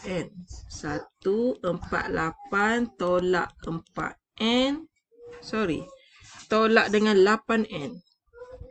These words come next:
Okey, tolak dengan lapan N sama dengan satu kosong sembilan tolak lima N.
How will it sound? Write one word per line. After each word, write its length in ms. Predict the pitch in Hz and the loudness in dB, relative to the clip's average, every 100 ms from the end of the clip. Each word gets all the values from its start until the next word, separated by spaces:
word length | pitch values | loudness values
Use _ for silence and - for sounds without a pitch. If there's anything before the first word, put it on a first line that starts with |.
| 539 - | -18 -8
Okey, 240 | - 269 - | -2 -2 0
tolak 440 | 185 180 180 170 | 4 4 4 2
dengan 240 | 165 160 165 | -2 0 2
lapan 320 | 202 214 165 156 - | 0 0 -2 -4 -2
N 440 | 214 240 254 277 | 0 2 0 -2
sama 440 | 285 - 175 170 156 | -4 -2 0 0 -4
dengan 640 | 151 160 190 233 254 285 320 _ _ _ _ _ _ | -4 -2 0 2 0 -2 -8 _ _ _ _ _ _
satu 640 | - - 359 - - 240 220 | -12 -2 -2 -2 -2 -2 0
kosong 500 | 185 175 - 156 170 | -2 -2 -4 -8 -8
sembilan 800 | - 156 - 170 220 269 302 359 415 _ _ _ _ _ _ _ _ _ _ - - - _ _ | -10 -8 -4 -2 0 0 0 -4 -12 _ _ _ _ _ _ _ _ _ _ -20 -20 -20 _ _
tolak 560 | - 196 208 196 185 165 | 0 4 6 6 6 4
lima 320 | 175 170 165 - 170 | 0 0 -2 -4 -8
N. 340 | 127 120 185 | -8 -10 -16